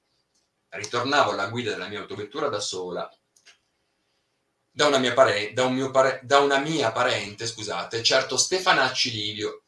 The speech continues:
che ha una villa nella suddetta località di Casole. Come dicevo, nel transitare, eh, nella strada in discesa, ho incrociato a una certa velocità un'autovettura, la quale nel cercare di evitare,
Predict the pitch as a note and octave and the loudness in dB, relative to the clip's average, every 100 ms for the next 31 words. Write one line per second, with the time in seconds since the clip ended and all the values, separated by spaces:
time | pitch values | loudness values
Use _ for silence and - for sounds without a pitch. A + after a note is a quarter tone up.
0 | _ - D3+ C3+ E3 F3 G#3 G3+ G3 G3 | _ -6 -2 0 0 0 -2 -2 0 0
1 | - D#3+ D#3+ C#3 C#3 B2+ A2+ G#2 A2+ A2+ | 0 -4 -2 -2 -4 -4 -2 -2 -4 -4
2 | C#3 D#3+ - F2+ - - - - - _ | -4 -4 -6 -10 -12 -14 -14 -20 -20 _
3 | _ _ _ _ _ _ _ _ _ _ | _ _ _ _ _ _ _ _ _ _
4 | _ _ _ _ _ _ _ - B3 F#3 | _ _ _ _ _ _ _ 2 4 4
5 | D3 D3 C#3 A#2 A2 A2+ G#2+ G#2 G2+ G#2+ | 2 2 2 2 -2 -6 -8 -10 -12 -8
6 | B2 C3 A2+ G2+ G2 - - F#2+ F2 D#2+ | 2 4 4 0 -8 -12 -14 -12 -12 -14
7 | C#2 B1+ - E2+ E2 - A#2 A2 - F#2+ | -16 -20 -20 -14 -12 -6 0 0 -2 -8
8 | A2+ - C#3 A2+ G#2+ C3 - - - E3 | -4 0 2 0 -2 -2 -4 -8 -14 -12
9 | F#3+ F#3+ F3+ C#3+ - G#2 G#2+ C#3 A#2+ A#2 | -6 -4 0 0 0 -4 -8 -8 -6 -6
10 | C3+ - C#3+ C3+ B2 A#2 A2+ A2+ A2 - | -6 -6 -2 -2 -2 -6 -6 -8 -10 -12
11 | F#2+ F#2 - - - C#3 E3 B2+ C3+ - | -12 -10 -12 -12 -12 -4 -2 -2 -4 -4
12 | C#3 - D#3+ B2 G2+ G2+ G2 A2 A#2+ A2+ | -6 -2 0 2 0 -4 -10 -8 -4 -2
13 | - G#2 - - | -2 -4 -6 -8